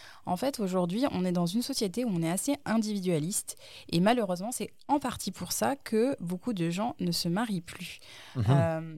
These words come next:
Speaker 1: en fait, subhanallah, c'est en, en tant que musulman, on a une responsabilité dans,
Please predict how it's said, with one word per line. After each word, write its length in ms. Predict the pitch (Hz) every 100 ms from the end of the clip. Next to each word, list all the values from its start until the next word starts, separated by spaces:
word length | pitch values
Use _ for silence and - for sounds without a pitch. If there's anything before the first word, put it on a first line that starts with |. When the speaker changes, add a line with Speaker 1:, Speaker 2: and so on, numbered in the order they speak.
| -
Speaker 1:
en 120 | - 180
fait, 200 | 285 285
subhanallah, 500 | 196 180 196 190 269
c'est 200 | - 180 165
en, 360 | 180 165 160 - - - -
en 140 | 175 165
tant 220 | 247 277
que 180 | - 185
musulman, 560 | 190 277 208 170 185
on 140 | - 175
a 60 |
une 100 | 160
responsabilité 640 | 170 247 269 220 185 175 240
dans, 260 | 190 190